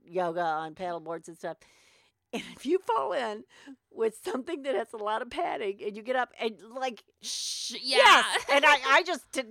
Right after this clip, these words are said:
Speaker 1: have taken my hands and, like, squeezed each boob just to get rid of the weight
Speaker 2: No.
Speaker 1: 'cause they just keep draining and draining
Speaker 2: The
Speaker 1: and draining.
Speaker 2: one time,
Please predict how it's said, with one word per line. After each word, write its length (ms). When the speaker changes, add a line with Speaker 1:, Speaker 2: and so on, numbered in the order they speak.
Speaker 1:
have 180
taken 260
my 80
hands 260
and, 80
like, 200
squeezed 640
each 280
boob 340
just 200
to 60
get 200
rid 180
of 80
the 60
weight 220
Speaker 2:
No. 100
Speaker 1:
'cause 140
they 100
just 260
keep 200
draining 520
and 100
draining 400
Speaker 2:
The 60
Speaker 1:
and 100
draining. 300
Speaker 2:
one 80
time, 300